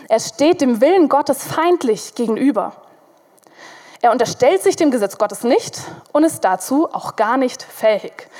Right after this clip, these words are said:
Das heißt, wenn du gar nicht unter der Herrschaft von Gottes Geist bist, wenn du ihn nicht kennst, wenn du nicht seinen Geist dein Leben regieren lässt, dann kannst du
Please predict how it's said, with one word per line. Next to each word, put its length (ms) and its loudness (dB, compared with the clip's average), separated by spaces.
Das 100 -10
heißt, 280 0
wenn 100 2
du 80 -4
gar 160 2
nicht 160 2
unter 160 4
der 100 2
Herrschaft 240 2
von 80 0
Gottes 240 0
Geist 220 -2
bist, 180 0
wenn 140 2
du 40 -4
ihn 140 -2
nicht 180 -2
kennst, 320 0
wenn 120 -4
du 80 2
nicht 240 2
seinen 180 2
Geist 280 2
dein 100 2
Leben 220 4
regieren 400 0
lässt, 400 2
dann 120 2
kannst 380 -2
du 60 4